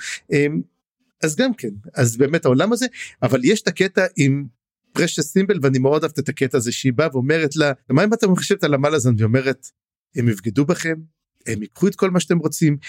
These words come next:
הם לא ישאירו כלום, הם יהרגו את כולכם." ואז אומרים, "וואו." ואז אומרת ארדית, "וואו, היא ממש אין לזה", אבל היא אומרת שהיא עם הבלק דוג.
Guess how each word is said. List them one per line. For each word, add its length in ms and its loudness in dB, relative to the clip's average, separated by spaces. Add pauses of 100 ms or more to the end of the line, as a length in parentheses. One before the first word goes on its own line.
(220)
הם 160 0
לא 100 4
ישאירו 360 0
כלום, 300 2 (320)
הם 160 0
יהרגו 360 0
את 100 0
כולכם." 300 -2 (340)
ואז 140 2
אומרים, 200 2 (320)
"וואו." 260 2 (320)
ואז 120 2
אומרת 180 0
ארדית, 260 -4
"וואו, 180 0 (100)
היא 120 4
ממש 720 -2
אין 160 2
לזה", 200 2
אבל 140 0
היא 80 2
אומרת 400 -2 (280)
שהיא 220 0
עם 80 4
הבלק 340 2
דוג. 300 -2